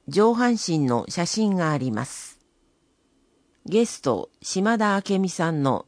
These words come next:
上半身の写真があります。アイヌ、マオリ、海を渡る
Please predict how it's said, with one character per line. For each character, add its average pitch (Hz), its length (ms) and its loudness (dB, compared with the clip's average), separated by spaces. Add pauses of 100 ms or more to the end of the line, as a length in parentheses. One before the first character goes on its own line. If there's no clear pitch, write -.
(260)
上 226 240 4
半 240 280 2
身 151 180 0
の 123 280 0
写 180 220 -4
真 214 260 0
が 180 140 0
あ 165 60 0
り 135 120 -4
ま 123 140 -6
す。 - 320 -18 (1120)
ア 240 140 2
イ 226 160 4
ヌ、 127 280 0 (300)
マ 220 280 6
オ 170 80 4
リ、 113 280 -2 (360)
海 240 320 4
を 175 140 2
渡 151 340 0
る 113 260 -2